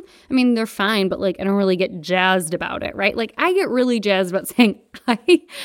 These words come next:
I can really take my foot off the gas with, like, bookkeeping and stuff and just take a look at it when needed and talk to a real human when needed and make sure that, you know, the I R S isn't coming off after me for taxes." So with affiliate marketing, the way that it works for me personally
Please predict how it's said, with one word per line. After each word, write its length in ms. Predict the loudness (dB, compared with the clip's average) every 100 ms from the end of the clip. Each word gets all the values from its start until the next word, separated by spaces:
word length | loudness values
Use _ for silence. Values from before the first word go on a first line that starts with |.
| -12 -6
I 60 | -4
can 380 | 0 -2 0
really 200 | 0 2
take 200 | 2 -2
my 80 | -2
foot 160 | -4 -2
off 140 | -2
the 80 | -2
gas 280 | 0 0 -2
with, 120 | -4
like, 260 | -4 -4 -6
bookkeeping 500 | -6 -4 -4 -2 0
and 140 | 0
stuff 320 | 0 0 0
and 180 | -4 -4
just 320 | -4 -6 -12 -20 _ _
take 220 | 0 2
a 20 | 2
look 220 | 0 0
at 160 | 0
it 280 | 0 -2 -6 -20 -20 _ _
when 400 | -4 -2 0 0
needed 560 | 0 2 2 2 0 -2
and 320 | -6 -6 -6
talk 200 | 0 0
to 100 | 2
a 100 | 0
real 200 | 2 2
human 540 | 2 0 0 0 -2 -2
when 180 | 0 0
needed 400 | 2 4 2 2
and 140 | -2
make 160 | -4 -4
sure 260 | -2 0
that, 220 | 0 -2 -4 _
you 80 | -12
know, 160 | -12 -12 -4
the 60 |
I 120 | -2 0
R 100 | 0
S 160 | -2
isn't 220 | -4 -2
coming 240 | -2 -2 -2
off 180 | -4 -6
after 260 | -8 -6 -6
me 100 | -6
for 140 | -2
taxes." 440 | 0 0 -2 -16 -18 -20 -20 -20 _
So 180 | 2 4
with 200 | 2 0
affiliate 640 | -10 -8 -2 2 4 2
marketing, 560 | 0 -4 -4 -4 -2 0
the 80 | 2
way 240 | 2 2
that 100 | 2
it 60 | 0
works 260 | -6 -8
for 120 | -4
me 180 | 0 0
personally 760 | 0 -2 -2 -4 -2 0 0